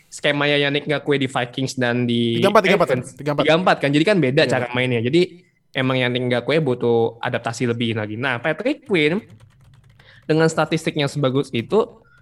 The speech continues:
Speaker 1: beberapa highlight dia, kalau misalnya lu cuma nonton highlight doang ya, itu kan juga ada Patrick Quinn juga highlight itu juga oke-oke gitu. Ada kayak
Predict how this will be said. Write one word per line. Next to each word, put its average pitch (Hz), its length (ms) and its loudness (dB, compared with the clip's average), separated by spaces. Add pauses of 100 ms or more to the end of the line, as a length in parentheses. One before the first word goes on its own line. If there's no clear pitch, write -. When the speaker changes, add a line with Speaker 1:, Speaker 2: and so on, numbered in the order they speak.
(520)
Speaker 1:
beberapa 165 480 4
highlight 170 560 2
dia, 175 160 4
kalau 143 160 0
misalnya 135 320 0
lu 135 80 2
cuma 123 240 -2
nonton 120 240 -2
highlight 131 320 -2
doang 151 320 0
ya, 120 80 0
itu 175 80 -4
kan 277 160 -2
juga 131 240 2
ada 123 80 -2
Patrick 131 320 -6
Quinn 214 160 -4
juga 131 160 2
highlight 135 320 -2
itu 185 160 0
juga 120 80 4
oke-oke 143 400 0
gitu. 123 320 -2 (320)
Ada 113 240 -4
kayak 110 240 -4